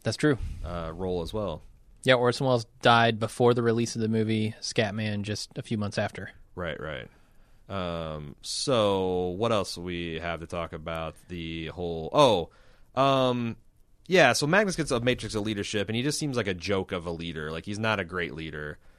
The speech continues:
Speaker 2: Um, Prime dies and fades to black and white, which, why would a robot do that?
Speaker 1: Uh,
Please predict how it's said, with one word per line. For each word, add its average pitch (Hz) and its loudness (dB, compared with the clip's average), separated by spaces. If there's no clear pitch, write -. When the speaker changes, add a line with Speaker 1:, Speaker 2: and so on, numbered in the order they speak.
Speaker 2:
Um, 92 -2
Prime 135 2
dies 107 4
and 98 -6
fades 101 -2
to 87 -12
black 90 -2
and 90 -6
white, 90 0
which, 90 -6
why 90 0
would 120 0
a 120 -2
robot 120 0
do 123 -2
that? 127 -2
Speaker 1:
Uh, 95 -4